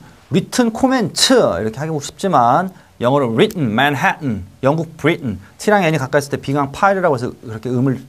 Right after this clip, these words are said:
파일시키는 거야. written comments 이렇게. 어쨌거나 이게 인간이 아니죠. 인간이 아니니까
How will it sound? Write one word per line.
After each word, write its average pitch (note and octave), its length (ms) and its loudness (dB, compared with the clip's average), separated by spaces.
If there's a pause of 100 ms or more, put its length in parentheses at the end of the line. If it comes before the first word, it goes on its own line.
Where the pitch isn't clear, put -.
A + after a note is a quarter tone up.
파일시키는 G3 500 -4
거야. B2+ 180 2 (260)
written F#3 420 0
comments G#2+ 500 -8
이렇게. C3+ 220 -12 (600)
어쨌거나 A#3 340 4
이게 A3 140 4
인간이 G#3 360 4
아니죠. D3+ 580 2
인간이 G3+ 300 2
아니니까 E3+ 680 0